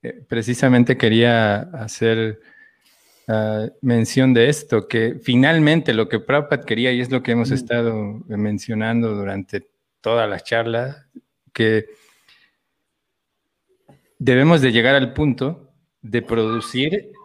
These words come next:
Speaker 1: todos nosotros. Y no tiene que, o sea, en este sentido, o sea, tal vez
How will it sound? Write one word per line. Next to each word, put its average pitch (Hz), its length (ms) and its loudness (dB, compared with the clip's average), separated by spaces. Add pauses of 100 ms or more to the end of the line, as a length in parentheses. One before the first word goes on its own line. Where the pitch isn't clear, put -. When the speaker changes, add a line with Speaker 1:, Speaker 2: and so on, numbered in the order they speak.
(560)
Speaker 1:
todos 143 200 4
nosotros. 110 640 -2 (100)
Y 139 120 4
no 170 140 4
tiene 175 260 2
que, 131 220 0 (160)
o 127 80 -4
sea, 143 160 0
en 151 100 2
este 175 200 0
sentido, 160 580 0 (440)
o 123 140 -4
sea, 127 220 -4
tal 139 200 0
vez 151 340 0